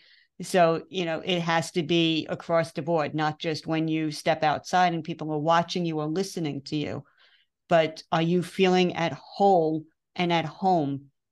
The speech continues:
in your body, in yourself, and in your life, wherever you are, whomever you're with, even if you're alone?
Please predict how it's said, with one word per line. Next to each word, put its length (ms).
in 180
your 160
body, 520
in 180
yourself, 540
and 200
in 160
your 180
life, 460
wherever 380
you 200
are, 280
whomever 300
you're 140
with, 320
even 260
if 140
you're 100
alone? 360